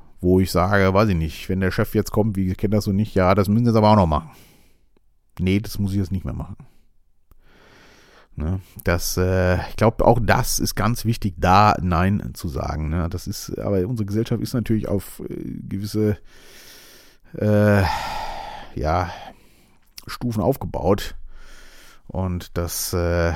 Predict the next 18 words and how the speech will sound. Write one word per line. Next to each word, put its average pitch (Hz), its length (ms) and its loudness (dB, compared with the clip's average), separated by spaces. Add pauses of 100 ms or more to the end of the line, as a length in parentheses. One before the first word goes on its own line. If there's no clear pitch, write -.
ja, 90 140 0
ist 80 180 0
aber, 98 200 2
glaub 92 180 0
ich, 90 60 -4
nicht 87 140 -6
gut. 85 140 -4
Naja, 143 160 6
kurzum, 170 300 2
ich 165 100 2
glaub, 151 180 6
als - 140 0
Kind - 240 2
lernt 120 260 2
man 85 140 0
das 82 140 -2
eben - 260 -6
schon. 87 320 -4